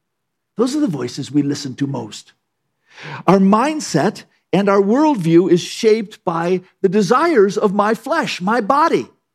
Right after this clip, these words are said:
Hedonism, egotism, materialism. That's what shapes my worldview. And then consciously or non-,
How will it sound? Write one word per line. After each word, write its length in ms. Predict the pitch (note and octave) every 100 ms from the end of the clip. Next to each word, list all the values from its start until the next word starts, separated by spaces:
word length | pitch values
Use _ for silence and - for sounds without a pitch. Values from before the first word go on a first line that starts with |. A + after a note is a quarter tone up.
| _ _ _ _ _ _ _ _ _ _ _
Hedonism, 920 | - A3+ C#4+ C#4+ A3 C#3 A2+ A2+ A2 _ _ _
egotism, 840 | G3 B3+ A#3+ G#3 - E3+ C3+ G#2+ F#2 _ -
materialism. 800 | D3 - A3+ F3 C3+ G#2+ F#2+ - _ _ _ _
That's 220 | A3 C#4 D4
what 100 | A3+
shapes 420 | - A#3 F#3+ -
my 160 | F#3+
worldview. 580 | F#3+ F3+ G3 D#3 D3 G#2 - E3+
And 120 | G#3
then 140 | G#3
consciously 720 | G3+ - D4 E4+ F4 - D4+ -
or 160 | A#3
non-, 400 | A3 A3+ A#3+ B3